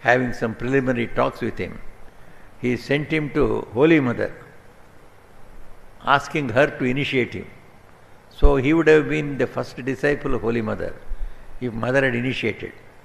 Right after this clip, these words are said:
But perhaps Mother did not initiate at that time, because Mother used to say, "Yogin was my first, pu-, first disciple."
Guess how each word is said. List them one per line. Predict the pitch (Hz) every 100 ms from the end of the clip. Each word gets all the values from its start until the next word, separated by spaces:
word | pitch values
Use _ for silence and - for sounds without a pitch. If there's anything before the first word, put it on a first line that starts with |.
| - - - -
But | 127 -
perhaps | 127 131 151 110
Mother | 113 123 139
did | 117 110
not | 120 123
initiate | 110 110 - 98 - - - -
at | 101
that | 98 98
time, | - 90 - - - - - - -
because | 123 143 127
Mother | 117 127 151
used | 151 143 -
to | -
say, | 135 107 - - - - - - -
"Yogin | 117 131 156 151 170 147
was | 131 113
my | 127 135
first, | 120 - - - - - - - - - - - - - - - - - -
pu-, | 131 127 - - -
first | 120 -
disciple." | 110 110 - 104 -